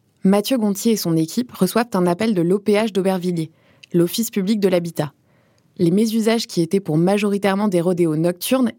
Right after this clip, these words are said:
étaient devenus trop oppressants. L'O P H avait donc décidé de casser tout l'enrobé, laissant des plaques de bitume et un paysage chaotique.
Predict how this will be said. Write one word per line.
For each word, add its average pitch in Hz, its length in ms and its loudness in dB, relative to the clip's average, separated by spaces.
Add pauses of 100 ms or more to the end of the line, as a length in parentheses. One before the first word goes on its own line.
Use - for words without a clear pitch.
étaient 190 220 2
devenus 196 300 0
trop - 220 -2
oppressants. 190 480 -2 (760)
L'O 180 160 4
P 180 120 2
H 226 240 0
avait 175 160 2
donc 175 160 0
décidé 190 440 0
de 202 100 0
casser 185 380 0
tout - 200 -4
l'enrobé, 202 480 2 (200)
laissant 196 320 2
des 175 100 2
plaques 226 300 0
de 208 100 -2
bitume 196 540 -2
et 175 100 2
un 170 80 0
paysage 175 440 0
chaotique. - 560 -4